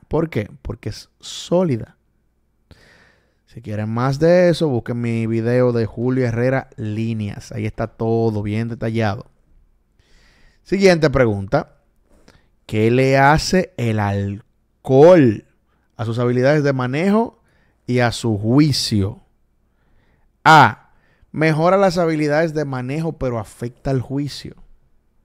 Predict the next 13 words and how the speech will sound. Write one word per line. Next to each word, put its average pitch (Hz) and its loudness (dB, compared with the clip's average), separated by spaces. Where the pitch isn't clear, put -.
B. 117 2
Afecta 131 -2
negativamente 139 -4
tanto 135 -2
a 117 -2
las 110 -6
habilidades 107 -4
de 139 -2
manejo 143 -4
como 156 -2
al 131 -2
juicio. 120 -4
C. - 2